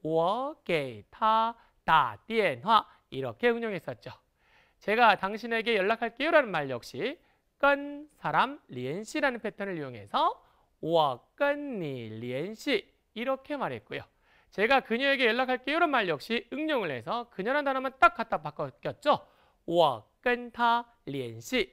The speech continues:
이렇게 말했습니다. "어머님께 안부 전해주세요"라는 패턴 역시 "向사람问好"라는 패턴을 이용해서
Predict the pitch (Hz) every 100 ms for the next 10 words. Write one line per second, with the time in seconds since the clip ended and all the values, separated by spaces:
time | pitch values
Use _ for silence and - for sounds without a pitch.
0 | _ - 131 113 - 247 185 135 120 113
1 | - - _ _ _ _ _ _ _ 135
2 | 180 240 240 233 247 196 208 240 226 226
3 | 226 220 220 202 226 311 330 247 214 196
4 | 175 151 120 - 131 285 - _ _ _
5 | - 311 269 190 151 127 - 127 147 233
6 | 269 _ - 311 185 135 - 127 190 254
7 | 214 190 - 208 180 160 143 107 147 247
8 | 151